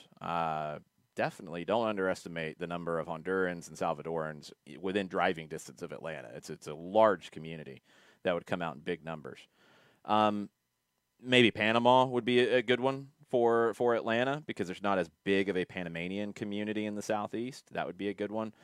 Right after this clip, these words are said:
I don't think it's that, though. I think more than anything is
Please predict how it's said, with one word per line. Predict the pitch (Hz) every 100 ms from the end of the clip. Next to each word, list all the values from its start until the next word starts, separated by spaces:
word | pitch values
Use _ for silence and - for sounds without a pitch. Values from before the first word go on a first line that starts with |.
| - - - - _
I | 160
don't | 202 269
think | 285 277
it's | 240 -
that, | 139 165 208
though. | 135 123
I | 113 120
think | 160 160
more | 135 143
than | 139 127
anything | 165 202 147 123 117 110
is | 101 117 110 101 -